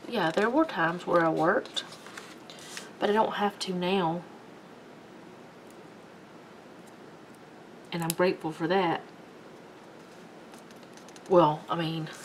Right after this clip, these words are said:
I do YouTube, which is work. I do housework. I do, but I'm not working outside the home. I'll put it that way.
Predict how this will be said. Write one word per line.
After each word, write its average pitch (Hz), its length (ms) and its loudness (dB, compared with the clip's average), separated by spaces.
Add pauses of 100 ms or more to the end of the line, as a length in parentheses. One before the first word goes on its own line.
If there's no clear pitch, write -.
(100)
I 190 80 6
do 240 100 6
YouTube, 160 640 2
which 156 180 0
is 135 120 -4
work. 160 460 2 (140)
I 165 100 4
do 160 260 4
housework. - 800 6
I - 80 6
do, 160 360 4 (420)
but 185 80 8
I'm 208 80 10
not - 200 12
working 202 280 10
outside 160 420 4
the - 80 -4
home. - 360 -2 (200)
I'll - 80 -14
put - 160 6
it - 80 -2
that - 240 0
way. - 220 -6